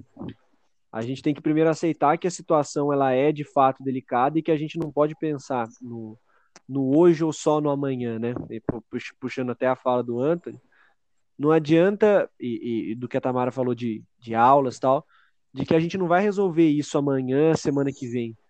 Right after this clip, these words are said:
Precisa ter um, a gente precisa aceitar que a situação é delicada, a gente precisa aceitar que há um problema grave, que as medidas pra contenção desse problema sejam graves,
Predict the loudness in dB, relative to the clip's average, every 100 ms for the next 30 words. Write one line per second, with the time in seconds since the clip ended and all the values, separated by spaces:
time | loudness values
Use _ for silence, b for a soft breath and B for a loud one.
0 | _ _ _ _ -4 -2 -2 -2 0 2
1 | 2 0 0 -2 -2 0 0 0 0 2
2 | 0 0 -4 -6 -6 -4 -2 -4 -6 -6
3 | -8 -8 -10 -8 -8 -10 -12 -10 -10 -10
4 | -4 -2 -2 0 -2 0 -2 -2 -4 -4
5 | -4 -4 -2 -4 -8 -20 _ _ _ 0
6 | 0 -2 -2 -2 -2 0 0 0 -2 -4
7 | -4 -4 -4 -4 -4 -6 -4 -4 -4 -2
8 | 0 0 -2 2 2 0 -8